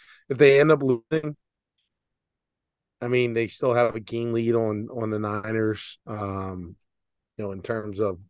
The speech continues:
the number one seed and the bye, but it makes things a little bit difficult because you have four more games left to, to win, five more games left to play, um, with the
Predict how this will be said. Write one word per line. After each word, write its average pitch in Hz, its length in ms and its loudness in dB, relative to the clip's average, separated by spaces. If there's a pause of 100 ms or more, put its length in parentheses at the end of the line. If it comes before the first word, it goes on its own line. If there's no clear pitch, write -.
(140)
the 101 180 -4
number 104 260 -4
one 104 200 -4
seed 107 360 -6
and 101 100 -8
the 98 80 -6
bye, 107 440 0 (760)
but 107 240 4 (340)
it 123 140 2
makes 113 300 0
things 113 240 2
a 104 60 2
little 104 260 4
bit 104 260 4 (320)
difficult 104 560 0
because 98 480 -2
you 104 100 4
have 98 400 0 (520)
four 127 240 0
more 113 200 4
games 107 320 0
left 101 300 2 (120)
to, 101 280 -4
to - 180 -10
win, 98 440 -4
five 127 240 4
more 113 160 2
games 98 320 -6
left 101 260 -6
to 104 100 -8
play, 98 500 0 (880)
um, 87 640 -8
with 113 200 -4
the 95 300 -4